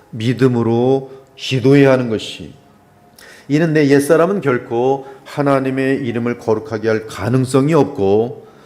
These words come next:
우리의 지정의가 항상 하나님을 대항하기 때문입니다. 육신을 따르는 자는 육신의 일을, 영을 따르는 자는 영의 일을 생각하나니 육신의 생각은 사망이요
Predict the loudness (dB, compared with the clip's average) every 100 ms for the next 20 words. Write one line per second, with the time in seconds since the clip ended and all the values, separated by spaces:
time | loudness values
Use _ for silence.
0 | -12 -6 -2 -2 -2 -6 -4 -2 0 -2
1 | -2 0 0 -4 -6 -6 -6 -6 -6 -4
2 | -4 -4 -6 -4 0 0 0 -2 -4 0
3 | 0 0 -4 -4 -6 -8 -14 -20 _ _
4 | -8 -6 -4 -2 0 2 2 2 2 2
5 | 2 -2 -4 -2 0 2 2 0 -2 -4
6 | -12 -20 _ -6 -4 -2 -2 -2 -2 -2
7 | -2 -2 -2 -2 -2 0 0 0 0 0
8 | -2 -4 -4 -2 0 2 2 0 -2 -4
9 | -4 -2 -2 -2 -2 -2 0 2 2 2
10 | 2 2